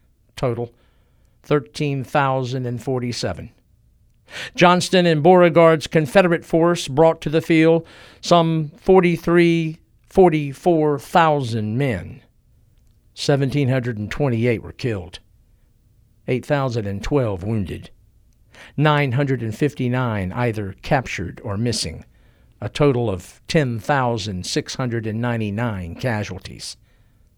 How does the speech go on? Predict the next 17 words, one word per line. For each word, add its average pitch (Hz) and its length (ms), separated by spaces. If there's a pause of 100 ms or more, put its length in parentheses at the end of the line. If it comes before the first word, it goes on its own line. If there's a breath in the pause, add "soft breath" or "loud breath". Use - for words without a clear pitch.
(580)
Together, 135 440 (960 soft breath)
in 90 140
two 143 180
days, 135 540 (880)
twenty-three 156 640
thousand 139 680
seven 143 380
hundred 135 340
and 120 160
forty-six 135 640
casualties. 92 840 (1200)
More 127 200
than 123 160
the 123 80
War 135 300
for 131 180
Independence, 147 760